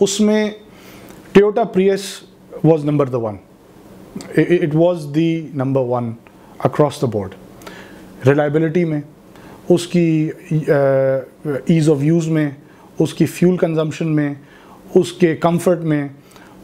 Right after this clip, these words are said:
जो overall taxi के यूज़ में so far मेरे ख्याल से अगर कोई एक गाड़ी अगर बनी है ना टैक्सी में succeed करने के लिए, वो Toyota Prius है।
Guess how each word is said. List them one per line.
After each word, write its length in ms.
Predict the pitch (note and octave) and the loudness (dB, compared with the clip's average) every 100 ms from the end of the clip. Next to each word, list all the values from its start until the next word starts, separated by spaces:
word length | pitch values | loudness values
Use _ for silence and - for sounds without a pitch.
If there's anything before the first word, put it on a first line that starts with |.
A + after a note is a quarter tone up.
| D#3+ | 2
जो 220 | G#3+ A3 | 2 2
overall 520 | A3 B3 C4 A#3 A3 | 0 2 0 0 0
taxi 400 | G3+ F3+ - G#3 | -2 -2 -4 -4
के 80 | F#3+ | 0
यूज़ 380 | F#3 E3 F3 E3+ | 0 0 0 0
में 320 | E3+ E3 E3+ | 0 0 -2
so 360 | - - F3+ F#3+ | -6 -2 0 0
far 280 | F#3+ E3+ D#3+ | 0 0 0
मेरे 260 | D3+ D#3+ | 0 -2
ख्याल 260 | - D3 D3 | -2 -4 -4
से 160 | C3+ | -4
अगर 220 | D3 C#3 C#3+ | -2 -2 -2
कोई 380 | D3+ D3+ D#3 - | -2 -2 -2 -2
एक 300 | E3 F3+ F3+ | 0 0 -2
गाड़ी 640 | D#3+ C#3+ C#3 D3+ D#3 D3 - - - - C3 D3+ D3+ D3+ | -2 -2 0 -2 -2 -6 -14 -20 -20 -8 -4 -2 -2 0
अगर 200 | C#3 C3+ | 0 2
बनी 320 | C#3 E3 F3+ | 2 2 0
है 80 | C#3 | -2
ना 180 | C#3 | -4
टैक्सी 520 | C3+ C3 - E3+ D#3 D#3 - | -6 -8 -4 -2 -2 -4 -6
में 380 | D3+ C#3 C#3 C#3 C#3 - - - | -2 0 0 -4 -8 -20 -20 -20
succeed 600 | - - - - A#3 A#3+ | -6 -2 -2 2 2 2
करने 280 | G#3+ F3+ E3 | 2 0 -2
के 100 | C#3 | -2
लिए, 160 | C3 A#2+ G#2+ - - - | -2 -2 -6 -14 -20 0
वो 60 | D#3+ | 2
Toyota 300 | D3 C#3 C3+ | 2 0 0
Prius 360 | - G#2+ G2 | -2 -8 -10
है। 80 | - | -14